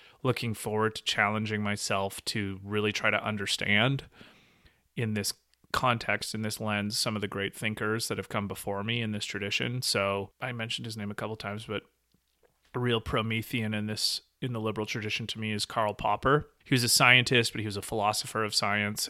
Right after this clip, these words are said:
and he wrote this great tome called The Open Society and His En-, and Its Enemies. And I just think, like, being able to have the confidence to tackle those kind of books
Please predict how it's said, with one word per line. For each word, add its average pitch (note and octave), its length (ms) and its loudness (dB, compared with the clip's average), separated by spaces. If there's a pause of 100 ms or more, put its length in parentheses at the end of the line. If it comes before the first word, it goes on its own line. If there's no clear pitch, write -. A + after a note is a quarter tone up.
and G#2 420 2 (440)
he B2+ 140 -4
wrote G#2+ 240 0
this - 160 -4
great G#2 280 -2
tome G#2+ 320 -2
called G2+ 200 -6
The G2 100 -2
Open F#2+ 260 -6
Society G#2 480 -2
and G2 120 -4
His F#2 100 -8
En-, G2 260 -6
and A#2 120 -8
Its F#2 120 -8
Enemies. B2+ 600 2 (640)
And B2 120 2
I B2 60 4
just A#2+ 220 -2
think, B2 240 -2
like, G#2+ 340 4 (480)
being A#2+ 220 0
able A2 300 0
to G2+ 500 0 (440)
have A#2+ 200 0
the B2 60 -4
confidence G#2 480 -6
to - 60 -8
tackle G2 440 -2
those G2+ 320 -4
kind A2 280 -2
of G2 140 -6
books - 460 -6